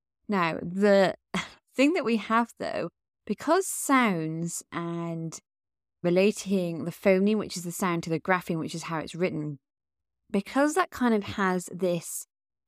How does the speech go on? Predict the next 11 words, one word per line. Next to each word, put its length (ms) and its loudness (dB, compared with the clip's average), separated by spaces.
very 160 2
much 260 -4
that 200 -4
this 200 4
is 100 -2
what 180 -4
reading 360 -4
actually 360 -10
looks 480 -2
like, 460 -14
we, 680 2